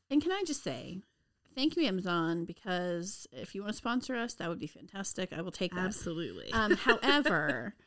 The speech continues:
Speaker 1: um, you can, you know, you do Prime shipping, or you can do
Speaker 2: Mm-hmm.
Speaker 1: delayed shipping and get a dollar or a dollar fifty or two dollars sometimes as a digital credit.
Speaker 2: Which also helps with your reading
Speaker 1: Oh, yes.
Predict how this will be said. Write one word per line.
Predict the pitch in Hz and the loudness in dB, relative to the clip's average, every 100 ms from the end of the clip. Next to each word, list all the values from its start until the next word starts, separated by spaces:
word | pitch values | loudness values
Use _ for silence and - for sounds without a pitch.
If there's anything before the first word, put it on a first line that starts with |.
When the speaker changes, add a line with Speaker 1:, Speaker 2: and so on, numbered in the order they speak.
| _ _ _ | _ _ _
Speaker 1:
um, | 196 190 | 2 2
you | 220 247 | 2 2
can, | 294 220 | 2 4
you | 254 | 6
know, | 240 | 6
you | 185 | 4
do | 196 202 | 2 0
Prime | 196 - 196 | 0 2 4
shipping, | 190 - 185 202 240 | 4 0 0 2 2
or | 214 | 2
you | 214 | 2
can | 262 | 4
do | 233 | 6
Speaker 2:
Mm-hmm. | 214 | 4
Speaker 1:
delayed | 220 196 220 320 | 2 2 0 0
shipping | - 190 170 175 190 | 0 0 0 0 0
and | - 196 | -2 0
get | 190 | 0
a | 190 | 0
dollar | 196 190 170 170 180 175 160 | 2 4 4 4 2 0 0
or | 165 | 0
a | 165 | 0
dollar | 165 156 170 | 2 0 0
fifty | 160 - 170 - 165 | -4 -6 -8 -6 -4
or | 170 135 | -4 -4
two | - 190 | -6 -4
dollars | 185 175 175 180 170 | -2 0 0 -2 -2
sometimes | 196 185 - 170 160 175 185 - | -2 -2 -2 -2 0 -2 -4 -4
as | 185 185 | -4 -4
a | |
digital | 180 180 190 180 | -6 -6 -4 -4
credit. | 170 - 160 226 247 - _ _ - - _ _ _ _ _ | -6 -4 -2 -2 -4 -8 _ _ -20 -20 _ _ _ _ _
Speaker 2:
Which | - 214 | -20 -10
also | - 180 - 185 | -4 -4 -4 -4
helps | - 185 - | -4 -6 -6
with | 175 - | -6 -2
your | 190 175 | -2 0
reading | 175 175 175 175 | 0 0 0 0
Speaker 1:
Oh, | 185 190 | 0 2
yes. | 185 165 | 2 0